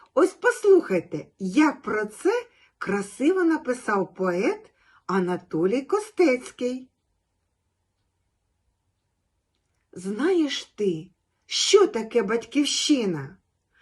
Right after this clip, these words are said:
Батьківщина — це ліс осінній, це домівка твоя і садочок, і гаряче сонячне коло. Батьківщина — це труд і свято. Батьківщина —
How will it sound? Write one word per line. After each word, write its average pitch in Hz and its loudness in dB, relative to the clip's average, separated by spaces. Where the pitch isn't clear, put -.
Батьківщина — 254 0
це 277 2
ліс 240 -2
осінній, 233 -4
це 330 2
домівка 359 6
твоя 226 2
і 392 6
садочок, 302 2
і 330 6
гаряче 403 6
сонячне 392 2
коло. 240 0
Батьківщина — 214 -6
це 233 2
труд 226 -2
і 170 -4
свято. 190 -4
Батьківщина — 269 2